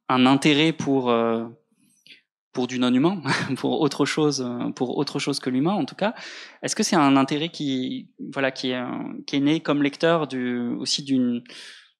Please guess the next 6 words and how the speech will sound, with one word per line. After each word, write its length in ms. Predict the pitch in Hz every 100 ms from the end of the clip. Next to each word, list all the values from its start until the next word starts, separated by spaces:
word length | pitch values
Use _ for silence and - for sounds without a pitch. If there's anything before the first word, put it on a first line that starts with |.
| -
d'une 1400 | - - - - - 160 - - - _ _ - - 127
fascination, 520 | 127 - 131 - 185
d'une 160 | 135
rencontre 400 | 123 131 160 165
avec, 300 | 131 123 123
euh, 520 | 131 123 120 117 117